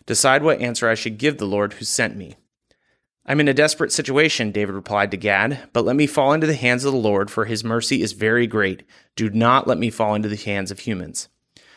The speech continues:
So the Lord sent a plague upon Israel, and seventy thousand people died as a result. And God sent an angel to destroy Jerusalem.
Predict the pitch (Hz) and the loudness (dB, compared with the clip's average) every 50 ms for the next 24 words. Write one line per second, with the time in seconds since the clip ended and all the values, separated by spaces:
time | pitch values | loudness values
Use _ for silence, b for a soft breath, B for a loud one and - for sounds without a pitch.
0 | b b b b - - 123 127 135 139 147 160 170 160 - - 156 - - 143 | b b b b -10 -4 0 2 4 6 6 4 4 2 2 2 2 2 2 -2
1 | - - 135 120 117 110 117 117 - 120 117 117 - 95 107 101 104 95 92 85 | 0 2 2 2 4 2 -2 -2 0 0 0 0 0 -2 -2 -2 -4 -4 -4 -6
2 | 90 - - - _ - 110 110 107 - 131 127 135 147 151 151 - 123 120 120 | -8 -12 -18 -20 _ -10 -6 -4 0 2 2 4 4 2 0 2 2 2 2 2
3 | 123 135 127 - - 117 - 117 117 113 117 110 104 98 101 104 98 95 101 104 | 0 -2 -4 -4 -4 -2 0 0 0 2 2 2 2 2 0 -2 -6 -6 -8 -6
4 | 95 104 101 92 78 - _ _ _ b b b b b b - 117 110 127 123 | -2 -2 -2 -2 -4 -8 _ _ _ b b b b b b -6 -4 0 2 4
5 | 131 147 151 151 - - 147 - - 143 143 107 131 127 120 120 113 107 113 110 | 4 4 4 2 2 2 2 0 0 -2 -2 0 0 0 0 -2 -2 -4 -4 -6
6 | 104 107 - - - 107 104 101 98 98 104 120 143 143 - - - - - - | -6 -6 -6 -6 -4 -4 -4 -4 -4 -6 -4 -2 -2 -2 -2 -4 -8 -10 -12 -18